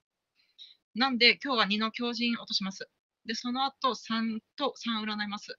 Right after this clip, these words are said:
あ、でも九占った方が確信、安定簡単に釣れるかな。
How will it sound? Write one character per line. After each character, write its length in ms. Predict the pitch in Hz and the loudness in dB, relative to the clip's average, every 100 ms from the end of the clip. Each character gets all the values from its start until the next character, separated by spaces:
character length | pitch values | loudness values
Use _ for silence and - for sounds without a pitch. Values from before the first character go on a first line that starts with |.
| - | -8
あ、 80 | |
で 60 | 196 | -8
も 80 | 175 | -6
九 140 | - | -4
占 100 | 220 | -2
っ 20 | 202 | -4
た 220 | 202 185 | -6 -6
方 60 | |
が 160 | 175 175 - - _ | -4 -4 -6 -14 _
確 140 | 208 - | -12 -10
信、 100 | - _ _ - - - - | -10 _ _ -6 -6 -6 -6
安 180 | 233 220 | -6 -2
定 160 | 233 - | -2 -2
簡 120 | 233 | -6
単 100 | 226 | -2
に 80 | 226 | -2
釣 120 | - | 0
れ 60 | 226 | -2
る 60 | 226 | -2
か 120 | - | -6
な。 140 | - | -12